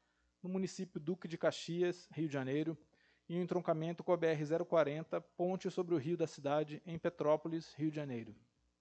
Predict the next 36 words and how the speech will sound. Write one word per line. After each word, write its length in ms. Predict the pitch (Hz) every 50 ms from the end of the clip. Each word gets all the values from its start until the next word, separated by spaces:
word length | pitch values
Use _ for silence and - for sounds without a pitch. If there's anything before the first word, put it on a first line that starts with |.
| _ _ _ _ _ _ _ _ _ _ _ _ _ _ _ _ _ _
Rodovia 520 | - 160 160 156 160 139 131 160 185 190
B 120 | 180 165 156
R 260 | 156 160 156 139 156
quatro 400 | - - - 175 175 180 - 185
nove 220 | 175 165 165 160
cinco, 380 | 156 - - - 175 175 - 165
Rio 140 | 139 165 165
de 60 | 147
Janeiro, 420 | 165 156 147 139 127 120 113 110 - - _ _ - _ _ _ _ _ _ _
trecho 280 | - 160 175 180 180 185
compreendido 640 | - 190 180 165 185 180 170 147 151 151 147 143 139 -
entre 240 | 147 165 160 160 156
o 40 | 156
entroncamento 760 | 151 165 180 170 - 175 160 151 160 180 185 185 - 180
com 120 | 175 - 180
a 60 | 175
Estrada 420 | 170 - - - 156 156 151 151
Francisco 560 | 147 - 160 156 151 - - 185 - - - 180
Smoca, 480 | 143 143 151 156 156 156 156 - 151
no 120 | 147 151 147
município 520 | 151 156 151 - - - 151 151 - 151
de 120 | 143 143
Teresópolis, 680 | 139 - 160 151 147 131 139 143 147 147 - 143 135 -
Rio 120 | 151 151
de 80 | 147 143
Janeiro, 440 | 143 127 131 139 151 156 165 170 160 - _ _ _ _ _ _ _ _ _ -
e 60 | 160
o 60 | 175
entroncamento 800 | 175 170 - 175 175 - 175 160 147 147 156 165 170 - - 165
com 120 | - 180
a 40 | 165
B 100 | 160 156
R 300 | 147 151 147 139 147 147
zero 220 | 131 143 151 156
quarenta 460 | - - 165 160 156 151 160 156 -
Itaipava, 680 | 156 - 160 160 156 - - 151 156 156 147 151 160 151